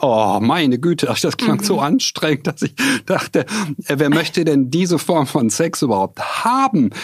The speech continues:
Speaker 1: Das klingt nicht entspannt, das klingt nicht schön, sondern das klingt wirklich sehr, sehr angestrengt.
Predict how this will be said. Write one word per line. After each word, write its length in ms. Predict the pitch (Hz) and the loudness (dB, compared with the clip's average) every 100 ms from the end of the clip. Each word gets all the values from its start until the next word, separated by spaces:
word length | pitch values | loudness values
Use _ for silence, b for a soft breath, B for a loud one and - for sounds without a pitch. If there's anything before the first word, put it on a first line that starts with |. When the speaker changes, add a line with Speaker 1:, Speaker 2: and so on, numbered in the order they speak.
| B | B
Speaker 1:
Das 240 | 160 139 - | -4 -4 -4
klingt 360 | 214 269 - | 0 0 0
nicht 180 | 151 - | -2 -2
entspannt, 720 | 117 113 - - 139 123 113 | -2 -2 -6 -4 0 0 0
das 180 | 113 104 | -2 -2
klingt 260 | 143 165 - | -2 0 0
nicht 180 | 117 | -2
schön, 400 | - 117 139 185 | -2 0 2 2
sondern 260 | 165 135 123 | 2 2 0
das 200 | 107 - | -2 -2
klingt 300 | 135 156 - | -2 0 0
wirklich 320 | 123 131 120 | -2 -2 -4
sehr, 240 | 110 120 135 | 0 0 0
sehr 180 | 123 98 | -2 0
angestrengt. 720 | 123 131 - - 95 123 | 0 0 -2 -6 -4 -4